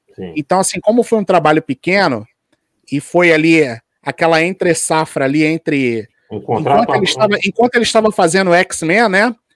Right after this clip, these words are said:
Speaker 2: Capitão
Speaker 1: Isso.
Speaker 2: América, ele fazia muita coisa junto, então, pra não misturar ali o, na cronologia,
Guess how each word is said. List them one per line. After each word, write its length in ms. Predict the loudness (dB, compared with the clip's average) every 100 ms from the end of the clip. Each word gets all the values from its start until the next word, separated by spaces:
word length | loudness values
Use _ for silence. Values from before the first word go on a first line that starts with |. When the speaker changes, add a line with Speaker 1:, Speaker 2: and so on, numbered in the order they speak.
| _
Speaker 2:
Capitão 340 | -6 -4 -2
Speaker 1:
Isso. 60 | 0
Speaker 2:
América, 480 | 2 4 4 2 -2
ele 80 | -2
fazia 300 | -2 0 -2
muita 280 | -2 -4 -2
coisa 320 | -2 -2 -2
junto, 360 | 0 -2 -2 _ _ _ _ _
então, 320 | -8 -2 -2
pra 200 | 2 2
não 80 | 2
misturar 500 | 0 -2 0 2 4
ali 180 | 4 2
o, 360 | 2 2 -2 -8 -18 _
na 140 | -10 -4
cronologia, 840 | 0 2 2 0 0 0 0 -2